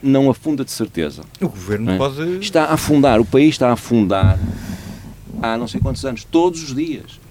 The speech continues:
Speaker 1: Portanto, tinha que acabar, ou, ou a piedade acredita no, naquele déficit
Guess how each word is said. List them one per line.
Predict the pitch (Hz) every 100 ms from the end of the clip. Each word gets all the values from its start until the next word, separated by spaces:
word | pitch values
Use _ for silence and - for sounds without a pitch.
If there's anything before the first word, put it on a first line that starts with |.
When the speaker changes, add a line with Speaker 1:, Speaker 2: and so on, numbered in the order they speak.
| - - - -
Speaker 1:
Portanto, | 202 - - - - - - -
tinha | 190 196
que | 190
acabar, | 165 175 185 185 185 - -
ou, | 202 208 -
ou | 170 160
a | -
piedade | 156 135 151 139
acredita | 131 131 127 147 - 131 120 139
no, | 131 127
naquele | 120 139 120
déficit | 127 127 - 120 -